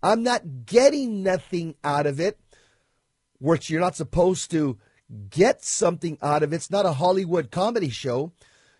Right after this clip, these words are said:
You're supposed to give your sacred silence 'cause you're at Calvary. All of that's been lost, Ruben.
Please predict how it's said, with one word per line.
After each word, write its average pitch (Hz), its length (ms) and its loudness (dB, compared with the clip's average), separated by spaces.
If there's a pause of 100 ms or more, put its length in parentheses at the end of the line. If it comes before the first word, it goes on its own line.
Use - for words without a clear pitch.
You're 143 120 0
supposed 185 600 0
to 170 180 -4 (240)
give 135 540 4 (200)
your 143 200 2
sacred 185 480 0
silence 190 400 -2
'cause 135 180 -8
you're 165 140 -2
at 135 100 -6
Calvary. 147 540 -2 (320)
All 185 240 8
of 196 120 2
that's 190 280 2
been 170 240 -2
lost, 156 480 0
Ruben. 120 420 -6